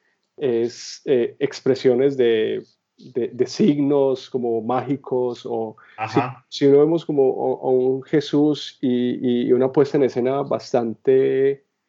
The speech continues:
Speaker 1: natural,
Speaker 2: Sí.
Speaker 1: bastante, eh, aterrizada y, y con grandes actores. Hay,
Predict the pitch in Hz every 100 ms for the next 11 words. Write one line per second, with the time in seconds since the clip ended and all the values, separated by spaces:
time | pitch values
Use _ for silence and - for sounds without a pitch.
0 | _ _ _ - 135 127 131 123 120 160
1 | - _ _ _ 131 - - 117 120 -
2 | 135 135 135 139 139 139 - _ _ 120
3 | 113 110 - - 139 127 120 127 113 170
4 | _ _ _ _ _ _ _ _ _ _
5 | _ 151 151 147 - 139 143 143 165 139
6 | - 208 120 113 - _ _ -